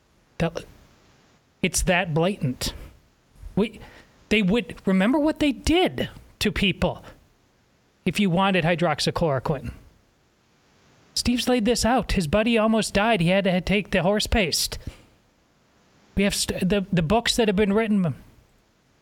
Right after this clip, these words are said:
uh, the chapters have written, the interviews that Daniel and Steve have done on this matter. You were a criminal if you tried to use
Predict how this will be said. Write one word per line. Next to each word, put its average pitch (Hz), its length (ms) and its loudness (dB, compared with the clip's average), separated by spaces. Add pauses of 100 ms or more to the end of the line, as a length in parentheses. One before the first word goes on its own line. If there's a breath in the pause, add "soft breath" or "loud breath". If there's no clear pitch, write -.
(440)
uh, 190 80 4
the 175 120 2
chapters 233 460 2
have 160 120 2
written, 151 240 2
the 165 160 2
interviews 160 320 2
that 143 160 -2
Daniel 208 460 4
and 170 120 2
Steve 202 340 0
have 156 220 0
done 180 320 2
on 170 260 0
this 185 260 0
matter. 170 640 0 (1120)
You 190 160 2
were 277 180 2
a 269 80 2
criminal 254 840 0 (1400)
if 185 200 -2
you 190 120 2
tried 185 380 0
to 175 120 0
use 165 540 0